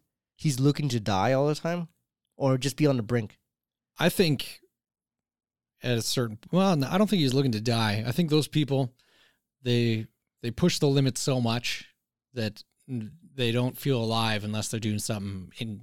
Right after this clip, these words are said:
Speaker 2: insane, right? 'Cause start out with him free climbing as fast as he could. And he gets into skydiving. And gets into base jumping.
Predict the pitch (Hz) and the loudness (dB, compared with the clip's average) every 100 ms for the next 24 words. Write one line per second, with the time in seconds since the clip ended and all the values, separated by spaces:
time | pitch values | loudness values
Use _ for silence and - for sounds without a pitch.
0 | - 131 - 131 120 110 92 _ _ _ | -4 -4 0 0 0 -4 -8 _ _ _
1 | _ _ _ _ _ _ _ 117 107 107 | _ _ _ _ _ _ _ -4 -4 -4
2 | - 107 95 - _ _ _ - - 147 | -6 -6 -6 -10 _ _ _ -6 2 4
3 | 135 123 131 131 - 131 123 127 117 107 | 4 4 2 0 -2 -2 -2 -4 -4 -4
4 | 101 - 110 101 101 104 104 90 - _ | -4 -2 -2 -2 -6 -6 -6 -6 -12 _
5 | _ _ _ - 110 98 104 - 139 131 | _ _ _ -10 -8 -8 -10 -8 -4 -2
6 | 131 117 - 117 104 95 82 101 - _ | -2 -4 -4 -2 -2 -4 -10 -14 -18 _
7 | _ _ _ 117 127 135 - 143 139 135 | _ _ _ -8 -2 -2 0 0 4 4
8 | 120 - 107 90 92 | 2 0 -6 -8 -14